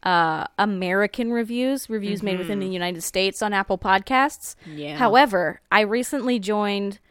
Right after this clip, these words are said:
Speaker 1: a little service that shows us all sorts of things, where we're charting and other stuff, and it shows us international reviews.
Speaker 2: Yes.
Speaker 1: I'm not sure we're seeing all of them. It says we only have five reviews total, which is not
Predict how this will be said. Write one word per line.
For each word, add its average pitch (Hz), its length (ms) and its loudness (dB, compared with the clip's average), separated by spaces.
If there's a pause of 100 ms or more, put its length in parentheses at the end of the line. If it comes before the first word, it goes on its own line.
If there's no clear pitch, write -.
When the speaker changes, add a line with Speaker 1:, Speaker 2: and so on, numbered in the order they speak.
(720)
Speaker 1:
a 180 320 0
little 196 300 -2
service 202 680 0
that - 160 -6
shows 196 340 2
us 175 460 0 (300)
all 311 100 2
sorts - 280 -6
of 202 80 -4
things, 190 440 -6
where 214 160 2
we're 208 100 2
charting 185 540 2
and 190 80 0
other 185 200 0
stuff, 190 360 0 (460)
and 190 360 -4
it 196 160 -4
shows 226 480 0
us 175 480 0 (420)
international 175 760 -8
reviews. - 600 -14 (140)
Speaker 2:
Yes. - 680 -14
Speaker 1:
I'm 277 100 -6
not 392 200 2
sure 427 200 -2
we're 427 80 2
seeing 226 320 -2
all 190 140 2
of 196 80 -6
them. 233 180 -2
It 226 80 -4
says - 220 -6
we 320 100 2
only 196 220 0
have 180 100 -2
five 175 400 2
reviews 180 400 -4
total, 180 420 -2
which 175 220 -6
is 156 140 -12
not 170 320 -4